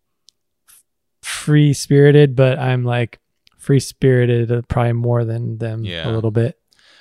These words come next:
Speaker 2: So before we
Speaker 1: So there are jokesters like me,
Speaker 2: <laughs>
Speaker 1: and they do make it through the cracks,
Speaker 2: But they're,
Speaker 1: but
Speaker 2: but they're probably not the same level of jokesters as on a construction site where they're literally, like, throwing boulders off the top of the building
Speaker 1: No,
Speaker 2: and
Speaker 1: and when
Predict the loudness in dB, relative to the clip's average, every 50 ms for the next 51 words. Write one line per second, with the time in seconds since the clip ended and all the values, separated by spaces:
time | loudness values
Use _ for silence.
0 | _ _ _ -10 -8 -8 -6 -6 -8 -8 -6 -2 -2 -2 0 -2 -4 -4 -6 -12
1 | -12 -6 -2 2 4 4 6 4 4 4 4 4 4 4 2 0 0 2 2 2
2 | 0 -2 -4 -2 -2 -2 -2 0 0 2 2 2 0 -2 -4 -6 -4 -2 -2 0
3 | 0 2 4 4 4 6 4 4 2 0 -2 -6 -4 -4 -2 -2 0 0 -2 -2
4 | -4 -6 -4 -4 -4 -4 -4 -6 -6 -4 -4 -4 -2 0 2 2 4 2 2 -2
5 | -4 -8 -6 -6 -4 -2 -2 -4 -4 -2 -4 -2 -2 -4 -4 -6 -6 -6 -8 -10
6 | -8 -6 -6 -6 -6 -6 -4 -4 -4 -2 -4 -6 -8 -8 -6 -4 -4 -4 -4 -8
7 | -10 -8 -8 -8 -8 -8 -6 -6 -6 -8 -8 -14 -14 -12 -10 -12 -12 -14 _ _
8 | -14 -14 -10 -6 -6 -6 -6 -6 -8 -8 -6 -4 -4 -4 -4 -6 -6 -6 -6 -6
9 | -6 -8 _ _ _ _ _ _ -14 -10 -6 -6 -4 -4 -2 -4 -2 -4 -4 -6
10 | -8 _ _ _ _ _ _ _ _ _ _ _ _ -20 _ _ -6 -4 -4 -4
11 | -4 -6 -4 -2 -2 -2 -2 -4 -6 -6 -6 -6 -6 -6 -8 -10 -12 -8 -8 -8
12 | -6 -4 0 2 4 4 4 4 4 4 2 2 2 2 4 4 4 4